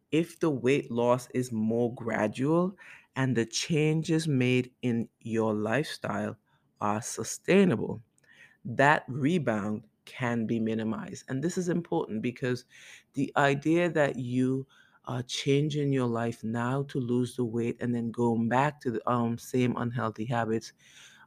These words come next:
obviously you're going to regain the weight. So we are going to address some of the ways that you can make your weight loss be more permanent. But right now,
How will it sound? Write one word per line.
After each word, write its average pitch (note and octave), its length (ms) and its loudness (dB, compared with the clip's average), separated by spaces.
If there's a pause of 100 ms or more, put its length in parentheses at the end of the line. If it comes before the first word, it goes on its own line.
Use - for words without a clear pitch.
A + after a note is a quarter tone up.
obviously C#3 640 0
you're A2+ 120 2
going A2 300 -2
to - 180 -8 (160)
regain G#2+ 460 -2
the G#2 80 -4
weight. - 320 -8 (180)
So A#2 340 -2 (1400)
we C3+ 180 4
are B2+ 120 8
going D3 340 6
to - 260 0
address A#2+ 540 2 (460)
some D3+ 280 0
of D#3+ 140 0
the E3 80 4
ways A#2 440 4
that - 220 -2
you B2 240 2
can B2 280 -2
make A#2 280 -2
your A2+ 220 0
weight A2+ 260 0
loss G#2+ 360 -4 (400)
be B2 380 8
more A2+ 240 -4
permanent. - 600 -4 (460)
But B2 100 -6
right D3+ 240 8
now, A#2 240 0